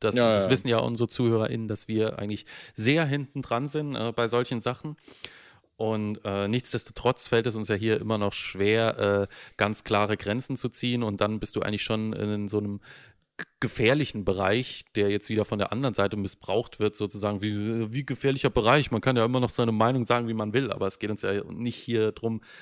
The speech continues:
Speaker 1: Meinung zu sagen, sondern e-, eher darum, äh, Leute nicht zu verletzen.
Speaker 2: Ja, also ich glaub, das Ding ist auch vor allem, äh, wenn da eine Abgrenzung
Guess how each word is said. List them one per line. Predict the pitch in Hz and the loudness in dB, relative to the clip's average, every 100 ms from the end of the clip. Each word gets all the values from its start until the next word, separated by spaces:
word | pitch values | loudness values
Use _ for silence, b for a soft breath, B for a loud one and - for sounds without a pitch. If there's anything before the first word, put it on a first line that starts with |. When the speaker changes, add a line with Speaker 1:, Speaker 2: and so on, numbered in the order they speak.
| B | B
Speaker 1:
Meinung | - 104 135 139 95 | -4 0 0 -2 -4
zu | 104 | -6
sagen, | 101 92 101 110 | -2 -2 -2 -4
sondern | 101 95 95 95 - | -6 -6 -6 -8 -10
e-, | - - - | -16 -18 -10
eher | 107 98 | -6 -2
darum, | 101 98 101 98 | -2 -4 -6 -8
äh, | - 98 98 95 | -8 -8 -6 -6
Leute | 95 101 131 104 | -4 -4 -4 -6
nicht | 101 - | -10 -12
zu | - | -12
verletzen. | 92 92 - - - _ _ _ _ _ _ _ - | -10 -10 -12 -16 -20 _ _ _ _ _ _ _ -16
Speaker 2:
Ja, | 85 85 95 B B | -14 -14 -16 B B
also | 104 | -6
ich | 110 | -2
glaub, | 127 | -2
das | 117 113 | -2 -2
Ding | 127 | -2
ist | 127 | -2
auch | 117 113 | -4 -6
vor | 127 | -4
allem, | 113 113 107 | -2 -2 -4
äh, | 104 101 101 B B B | -6 -6 -6 B B B
wenn | - 104 | -4 0
da | 110 | 0
eine | 104 | -2
Abgrenzung | - - 131 117 117 104 | -8 -4 -2 0 -2 -2